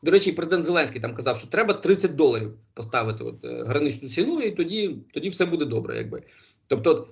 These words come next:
що таке, грубо кажучи, тридцять-сорок доларів собівартість видобутку нафти. Потім нафта продається, е, на ринок компанією "Роснефть".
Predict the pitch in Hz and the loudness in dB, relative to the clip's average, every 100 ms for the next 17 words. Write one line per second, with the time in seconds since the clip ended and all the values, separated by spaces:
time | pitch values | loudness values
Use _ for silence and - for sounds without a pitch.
0 | - 233 - - - _ - 254 302 277 | -10 -4 -2 -2 -4 _ -2 0 4 4
1 | 262 202 208 254 226 196 - 202 190 143 | 4 4 2 2 2 2 4 2 4 4
2 | 127 120 117 135 147 202 202 160 160 151 | 2 2 -2 -2 2 2 0 -4 -4 -4
3 | - 127 98 - 110 233 - 269 - _ | -6 -4 -6 -2 4 4 4 0 -6 _
4 | _ _ - 151 208 220 - - 151 165 | _ _ 0 4 4 2 0 4 6 6
5 | 185 - 190 190 - _ _ - 131 131 | 6 4 2 2 -6 _ _ -6 0 2
6 | 127 131 143 170 208 196 151 160 185 185 | 2 2 4 4 2 -2 -2 2 2 2
7 | 165 170 - 110 - | -2 -2 -4 -4 -6